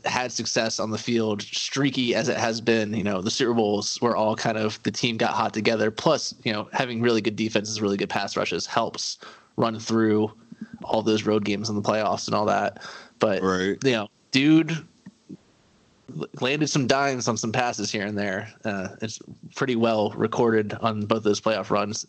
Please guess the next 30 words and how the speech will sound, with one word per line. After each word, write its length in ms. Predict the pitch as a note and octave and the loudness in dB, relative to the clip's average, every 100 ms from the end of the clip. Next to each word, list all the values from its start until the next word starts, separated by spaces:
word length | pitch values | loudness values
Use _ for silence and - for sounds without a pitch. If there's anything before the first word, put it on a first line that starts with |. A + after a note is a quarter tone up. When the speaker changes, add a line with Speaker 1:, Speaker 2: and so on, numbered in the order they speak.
| - | -4
Speaker 1:
and 280 | A2 G#2+ G2+ - - - _ - | -2 -2 -6 -10 -20 -20 _ -2
he 120 | C3 | 0
can 140 | C#3+ | 2
read 160 | C3+ D3 | 4 4
a 60 | C3+ | 4
defense. 460 | C3+ B2+ B2 A2+ - | 4 2 0 -2 0
I, 200 | B2+ G#2 - - B2+ | -2 -2 -8 0 2
I 160 | B2 | 2
thought 600 | B2+ - C#3 B2+ - - - - | 2 4 4 4 -4 -20 -16 -2
him 400 | D3+ D3 C#3+ - - | 0 2 0 -2 0
being 180 | C#3 C3+ | 0 2
the 60 | |
one 160 | B2+ C3+ | 2 2
that 100 | B2 | 0
could 120 | A#2+ | 0
mentor 500 | A2 A#2+ A#2+ A2 G#2+ _ _ _ | 0 0 0 0 -2 _ _ _
Daniel 260 | - A#2 A2+ | 0 0 2
Jones 560 | A#2 A2+ A2+ G#2+ - - _ _ _ _ C3 | 0 0 0 -2 -6 -10 _ _ _ _ 2
wouldn't 200 | D3 C#3+ | 2 2
be 60 | |
the 120 | C3+ | 2
worst 220 | B2+ C3 - | 2 0 0
thing 100 | A#2+ | -2
in 60 | |
the 60 | G#2+ | 0
world. 400 | A2 A2 G2+ G2+ - - - - _ - | 2 2 0 -4 -12 -20 -20 -20 _ -4
And 180 | B2 A#2 | -2 2
then, 440 | A#2 A2+ G#2+ G#2+ - - | 2 2 0 -2 -6 -6
you 80 | A#2 | -4
know, 180 | F#2+ | -2